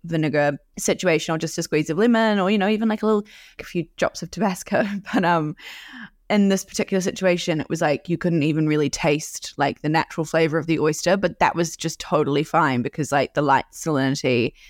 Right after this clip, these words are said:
and, like, the kind of punchiness of the garlic and, oh my God, it was so good. Mm. And, like, then they just, <laughs> we, I basically got the last one of this platter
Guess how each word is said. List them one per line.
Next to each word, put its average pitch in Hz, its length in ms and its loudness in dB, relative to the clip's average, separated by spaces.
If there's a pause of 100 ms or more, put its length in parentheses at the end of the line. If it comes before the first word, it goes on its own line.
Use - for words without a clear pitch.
(360)
and, 147 100 2
like, 143 200 0
the 151 60 -4
kind 151 220 0
of 123 60 -4
punchiness 156 520 -4
of - 120 -12
the 131 80 -2
garlic 120 500 2
and, - 80 -4 (120)
oh 247 120 4
my 208 160 4
God, 156 160 2
it - 60 -6
was - 120 -10
so 170 380 2
good. - 380 -4 (180)
Mm. 240 440 2
And, 170 120 0
like, 175 220 2
then 175 160 2
they 170 120 4
just, - 300 -6 (360)
<laughs> - 380 0
we, 220 140 4
I 170 120 2
basically 175 360 2
got 175 140 2
the 147 80 2
last 147 320 0
one 143 160 0
of 151 120 -2
this 143 140 -8
platter 131 500 -2